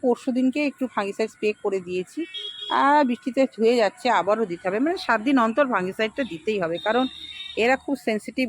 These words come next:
গাছ, বৃষ্টির জল পেলে কিন্তু নষ্ট হয়ে যাবে। অসাধারণ ফুল এসেছে, অসাধারণ। আহ, কি বলবো দর্শক বন্ধু, খুব সুন্দর।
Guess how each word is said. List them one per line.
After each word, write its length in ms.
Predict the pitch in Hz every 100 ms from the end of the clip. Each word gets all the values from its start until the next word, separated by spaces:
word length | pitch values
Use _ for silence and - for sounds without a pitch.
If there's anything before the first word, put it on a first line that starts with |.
| 185
গাছ, 180 | 196 269 - -
বৃষ্টির 380 | 233 - 285 208
জল 160 | 214 240 233
পেলে 180 | 190 202 196
কিন্তু 220 | 196 381 - - - 185
নষ্ট 200 | 185 - 254 220
হয়ে 140 | 143
যাবে। 120 | 139 -
অসাধারণ 380 | 202 233 233 233 208
ফুল 140 | 214 202
এসেছে, 220 | 202 196 208 175
অসাধারণ। 500 | - 202 180 170 202 - - - - _ 175
আহ, 120 | 175 -
কি 80 | 208 180
বলবো 200 | 185 208 175
দর্শক 240 | 151 - 165
বন্ধু, 220 | 175 175 208 -
খুব 160 | - 262 -
সুন্দর। 240 | 202 190